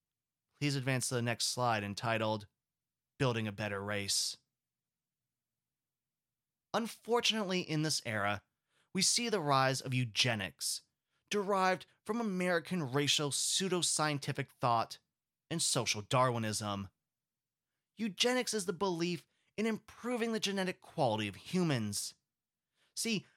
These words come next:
many were convinced of the myth of Spartan eugenics, trying to keep a society of fit citizens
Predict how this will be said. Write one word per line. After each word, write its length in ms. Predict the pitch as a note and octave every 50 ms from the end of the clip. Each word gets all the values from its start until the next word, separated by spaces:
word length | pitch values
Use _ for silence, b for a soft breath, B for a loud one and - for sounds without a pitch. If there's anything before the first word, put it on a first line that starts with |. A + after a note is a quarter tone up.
| b b b
many 380 | B2+ C3 D3 G#3 C4 C#4+ C#4
were 160 | A#3+ G3 F3 C#3+
convinced 640 | - - D#3 C3+ - B2+ C3 C3 - - - - _ _ _ _ _ -
of 100 | F#3 F#3+
the 80 | A3+
myth 340 | G3+ E3+ D3+ D#3 D#3+ D3+ -
of 100 | D#3+ C#3
Spartan 460 | - - - - C3 A2+ - - A#2
eugenics, 840 | A2 A2 G#2+ G#2 - C#3+ D3 D#3 C#3 A#2 G2+ - - - - - - _ _ _ _ _ _ _ _ _ _
trying 300 | - - - C4 C#4 C4+
to 80 | - A3
keep 280 | - - - G#3 F#3 G3
a 60 | F#3
society 560 | - F#3 E3+ - - E3+ D#3+ E3 E3 E3+ D#3+
of 80 | C#3+ -
fit 300 | - - G#3 F#3+ - -
citizens 720 | - - D3 C#3 C3 - - C#3 C3+ C3 B2+ B2+ -